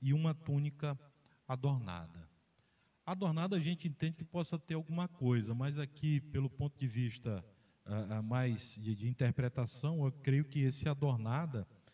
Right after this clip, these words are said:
ele se harmoniza muito mais com várias outras cores.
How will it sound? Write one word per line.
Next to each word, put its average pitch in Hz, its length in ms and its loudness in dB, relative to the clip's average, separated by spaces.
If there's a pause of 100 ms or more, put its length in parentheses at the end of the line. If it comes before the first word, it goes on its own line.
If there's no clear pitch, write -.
(280)
ele 110 140 -2
se - 140 0
harmoniza 143 520 6
muito 151 240 0
mais 139 320 2
com 147 320 -2
várias 135 360 -2
outras 135 440 -6
cores. 117 720 -2